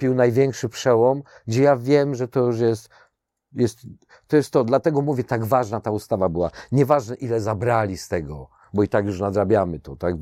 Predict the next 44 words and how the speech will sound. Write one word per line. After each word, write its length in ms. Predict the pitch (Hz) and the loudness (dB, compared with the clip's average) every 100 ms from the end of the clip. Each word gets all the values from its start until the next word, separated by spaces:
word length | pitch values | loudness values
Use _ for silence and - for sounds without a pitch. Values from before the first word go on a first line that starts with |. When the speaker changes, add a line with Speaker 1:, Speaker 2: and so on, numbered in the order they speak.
| 80 | -10
Speaker 2:
w 100 | - | -8
taki, 260 | 92 - 90 | -8 -4 -4
a 60 | |
nie 120 | 92 | -2
inny 140 | 92 92 | -2 -4
sposób. 400 | - 113 107 110 | -2 -4 -2 -6
I 100 | 110 - - _ _ _ _ _ _ _ - | -6 -10 -20 _ _ _ _ _ _ _ -2
ważne 340 | 123 120 131 | 0 0 0
było, 520 | 110 143 127 143 151 | 4 6 6 6 2
czy 240 | 143 131 110 | -2 -4 -2
ta 240 | 123 113 | 0 0
szyba 360 | - 131 117 110 | 0 0 2 0
pęknie, 540 | - 123 123 - 117 | 2 0 0 -4 -6
czy 180 | - 110 | -2 0
nie, 360 | 110 101 65 - _ _ - | 2 0 -2 -12 _ _ -6
bo 460 | 90 98 98 95 - _ _ _ _ _ _ _ - | 2 4 4 2 -4 _ _ _ _ _ _ _ -6
można 240 | 113 113 | 0 2
było 140 | 107 110 | 2 2
zrobić 260 | 110 104 | 2 0
to 100 | - | -2
soft, 380 | 104 120 101 80 | -2 2 2 2
oni 140 | 98 95 | -2 -2
mogli 320 | 92 92 98 | -2 0 0
to, 120 | 104 | 0
to 180 | 85 90 | -2 -4
po 160 | - 87 | -4 -4
prostu 480 | 92 - 90 87 | -4 -4 -4 -4
przyjąć, 300 | 78 95 82 80 | -4 -4 -4 -6
to 80 | |
było 400 | 80 78 85 85 | -8 -6 -2 -2
martwe. 800 | 82 90 92 82 - - 80 78 | 0 0 -2 -4 -14 -10 -6 -4
I 60 | - | -2
tak 180 | 180 104 | -2 -2
jest 160 | 90 | -4
w 120 | - | -8
części, 360 | - 101 85 - | -4 -2 -2 -2
ale 120 | 90 | -2
nam 140 | 87 98 | 0 -4
się 120 | 85 | -6
udaje 260 | 80 85 76 | -6 -4 -4
i 40 | |
tak 200 | 80 - | -6 -10
to 120 | 76 | -8
robić. 360 | 76 76 71 | -8 -8 -14